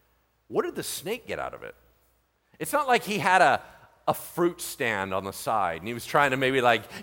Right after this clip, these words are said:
get some new clients, you know, and he's like, "Well, we need is more fruit eating around here."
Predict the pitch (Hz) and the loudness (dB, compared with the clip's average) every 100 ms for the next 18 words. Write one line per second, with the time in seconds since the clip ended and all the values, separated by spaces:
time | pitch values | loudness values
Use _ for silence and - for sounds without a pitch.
0 | 123 170 - 180 139 156 - 139 143 139 | 0 0 2 -2 0 -2 -2 2 4 4
1 | 160 156 - - - 208 156 190 165 160 | 2 0 -6 -8 -14 -16 -2 2 4 6
2 | 170 147 139 135 127 127 160 262 339 247 | 4 0 -2 2 4 4 2 2 2 0
3 | 185 139 170 311 262 - 320 294 180 156 | 0 -2 4 4 4 0 -2 -2 -4 -2
4 | 131 120 117 117 110 104 113 92 82 | 0 2 4 4 2 -2 -2 0 -2